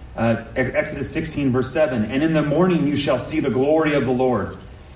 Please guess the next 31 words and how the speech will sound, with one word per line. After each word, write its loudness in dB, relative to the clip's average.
for -4
he -2
hears 0
your -6
complaints 0
against 0
the -4
Lord." -2
But -4
what 0
are 4
we 0
that -2
we -2
complain 0
against 0
you? 0
So -4
we 2
start 0
to -6
see 0
the -2
glory 2
of 0
the 0
Lord 2
also. -2
Thirty-three, -2
verse 0
eighteen. 0